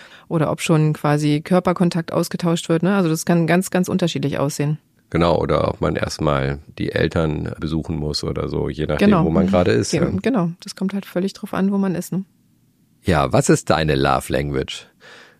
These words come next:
Speaker 2: Hast du dir schon einmal Gedanken darüber gemacht, wie du deine Liebe zum Ausdruck bringst, deine Zuneigung? Ja, und unser Podcast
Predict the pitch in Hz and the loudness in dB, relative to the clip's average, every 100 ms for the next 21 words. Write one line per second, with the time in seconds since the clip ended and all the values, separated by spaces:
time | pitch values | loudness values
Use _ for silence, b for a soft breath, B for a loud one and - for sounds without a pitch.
0 | _ - 87 82 80 78 - 78 73 71 | _ -4 -2 0 2 2 0 0 0 -2
1 | 71 71 69 - 95 95 98 98 98 101 | -2 -2 -2 0 0 2 2 2 0 -2
2 | - - - - 80 85 78 73 - 82 | -6 -16 -16 -16 -4 0 0 -2 0 2
3 | 80 110 135 - _ 82 82 73 82 98 | 4 2 0 -6 _ 0 0 0 0 0
4 | 117 - 110 113 110 - - 120 - 120 | 0 0 -2 0 0 -2 -12 -20 -6 -2
5 | 120 131 - - 78 73 - - 85 98 | -2 -2 -4 -2 -2 -4 -6 -4 -2 0
6 | 101 107 117 143 175 - _ _ _ _ | 0 0 -2 -4 -6 -16 _ _ _ _
7 | _ _ _ _ _ _ _ _ 143 110 | _ _ _ _ _ _ _ _ 2 2
8 | - 104 95 - 143 - 95 110 - | 2 2 2 2 -2 2 2 2 -4